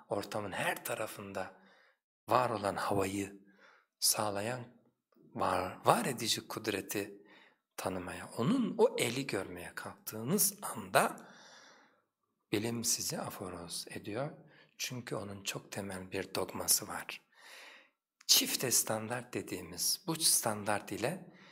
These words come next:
varlık zemininde yapay insan eliyle yapılan her şeye doğru yaklaşıyor. Ama aynı varlık zemininde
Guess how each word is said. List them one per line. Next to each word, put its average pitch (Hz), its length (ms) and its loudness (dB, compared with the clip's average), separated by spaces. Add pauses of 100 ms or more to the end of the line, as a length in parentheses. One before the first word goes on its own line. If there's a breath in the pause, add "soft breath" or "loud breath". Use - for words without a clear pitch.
(640 loud breath)
varlık 123 360 6
zemininde 123 840 0 (400 soft breath)
yapay 151 520 4
insan 147 400 2
eliyle 107 320 -6
yapılan 92 420 -8
her 139 220 -2
şeye 101 480 0 (300 loud breath)
doğru 120 240 2
yaklaşıyor. 165 600 -2 (800 loud breath)
Ama 95 440 -4
aynı 214 420 4
varlık 127 360 -2
zemininde 107 920 -2